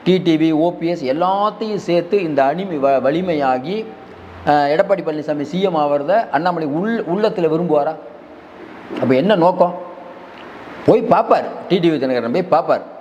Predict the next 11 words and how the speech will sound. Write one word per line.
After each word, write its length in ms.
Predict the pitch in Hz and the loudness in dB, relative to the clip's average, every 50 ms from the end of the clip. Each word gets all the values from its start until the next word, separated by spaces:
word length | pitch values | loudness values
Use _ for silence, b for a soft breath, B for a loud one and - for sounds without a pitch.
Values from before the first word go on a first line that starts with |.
| - - - - - - - - - - - - - - - - - - | -20 -20 -20 -20 -20 -20 -20 -20 -20 -20 -20 -20 -20 -20 -20 -6 0 2
பார்த்துட்டு, 420 | 180 196 190 - 185 175 262 277 - - - - - - - - - - - - - - - - - - - - | 2 2 2 2 2 2 2 2 0 -6 -10 -12 -14 -14 -14 -16 -18 -18 -18 -20 -20 -18 -18 -18 -18 -18 -10 -2
"அண்ணா, 160 | - 147 160 160 | 0 2 2 2
நீங்க 200 | 151 135 123 113 | 2 2 0 0
கொஞ்சம் 440 | 104 123 120 127 135 127 131 120 120 131 | 0 0 2 2 4 2 2 0 2 2
பாருங்கண்ணே," 480 | 139 165 180 160 139 131 120 120 127 123 101 - - - - - - - - - - - - | 2 2 2 2 -2 -6 -6 -6 -6 -6 -8 -10 -14 -20 -20 -20 -20 -20 -20 -20 -20 -20 -14
இப்படி 180 | - 117 123 139 | -8 -2 0 2
தானே 180 | 196 240 240 | 2 2 2
பேச 220 | 240 226 220 220 202 | 2 0 2 0 0
முடியும். 260 | 190 180 175 196 190 | 0 0 0 0 0
என்ன 220 | 143 160 208 208 | 0 2 2 2
பாருங்க? 380 | 175 170 160 151 139 127 107 95 | 2 2 2 2 0 -4 -8 -10